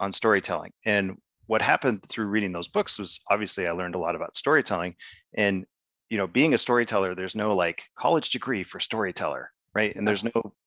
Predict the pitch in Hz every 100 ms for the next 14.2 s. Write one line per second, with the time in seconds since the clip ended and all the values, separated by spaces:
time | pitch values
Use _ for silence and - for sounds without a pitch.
0 | - - - 110 101 - _ _ _ 104
1 | 101 90 - 190 156 107 92 87 85 104
2 | 90 95 90 90 - - _ _ _ _
3 | 92 95 - 101 95 82 - _ - 95
4 | 87 85 104 92 92 101 92 92 85 85
5 | 87 - - - - - 92 90 - 98
6 | 95 92 - 92 92 90 85 110 110 92
7 | 90 90 - - - _ 110 - 127 135
8 | 101 82 _ _ _ - 90 80 - 101
9 | 90 85 - 113 92 85 - - 107 101
10 | - 87 85 82 95 87 - - - 104
11 | 92 _ _ _ _ _ _ _ 190 104
12 | 123 123 104 - 107 95 - - - -
13 | 104 - - 95 98 - 92 98 85 92
14 | 85